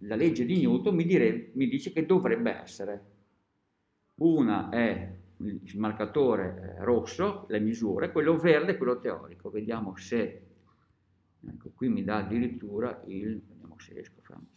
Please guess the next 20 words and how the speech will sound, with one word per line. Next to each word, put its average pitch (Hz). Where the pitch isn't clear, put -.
siamo, -
ecco, -
se -
la 98
mia 120
teoria 147
è 104
corretta, 139
la 120
posizione 131
verde 92
del 101
marcatore 107
verde 120
e -
quella 131
del 98
pesetto 110
dovrebbero 156
combaciare. 120